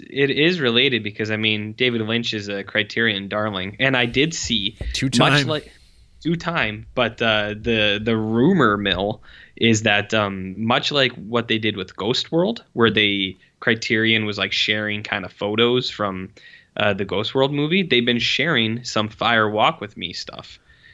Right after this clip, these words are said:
Speaker 1: So the big rumor is that maybe that'll drop within the, uh, collection sometime soon.
Speaker 2: Hmm. Well,
Speaker 1: It, it, it all depends on who owns the rights, I suppose, right?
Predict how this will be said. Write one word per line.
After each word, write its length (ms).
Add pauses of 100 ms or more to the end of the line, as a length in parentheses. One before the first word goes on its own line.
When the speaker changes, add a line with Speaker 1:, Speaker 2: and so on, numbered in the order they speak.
(140)
Speaker 1:
So 260
the 120
big 240
rumor 420
is 120
that 180
maybe 260
that'll 320
drop 400 (320)
within 400
the, 180
uh, 180
collection 580
sometime 480
soon. 260 (920)
Speaker 2:
Hmm. 600 (140)
Well, 440
Speaker 1:
It, 260 (340)
it, 300
it 160
all 160
depends 400
on 140
who 180
owns 220
the 120
rights, 340
I 80
suppose, 440
right? 240